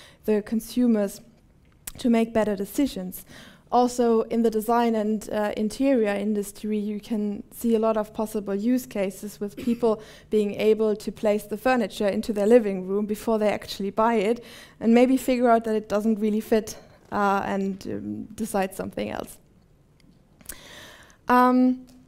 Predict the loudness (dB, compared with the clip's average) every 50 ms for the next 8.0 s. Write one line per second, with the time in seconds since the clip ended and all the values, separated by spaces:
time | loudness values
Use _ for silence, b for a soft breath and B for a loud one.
0 | _ _ _ _ _ -20 -20 -20 -6 2 6 8 10 10 10 10 10 8 8 8
1 | 8 6 4 4 4 4 4 2 -2 -4 -2 -2 -2 0 0 -2 -2 -2 -4 -10
2 | -16 -4 0 2 4 4 4 2 0 -2 -6 -2 2 4 4 4 4 4 4 6
3 | 6 6 6 4 2 2 2 2 2 0 -2 -6 -6 -6 -2 0 0 0 0 0
4 | 2 4 4 4 4 4 2 2 2 2 0 -2 -2 -2 -2 -2 -2 -4 -4 -2
5 | 0 0 0 0 0 -2 -4 -6 -6 -6 -4 -4 -6 B B B B B B B
6 | B B _ 0 2 2 2 2 0 0 -2 -2 -2 -4 -6 -10 -6 _ 4 6
7 | 8 8 8 6 4 0 -2 -10 -4 -2 -2 -2 -2 -4 -4 -2 -2 -2 -4 -8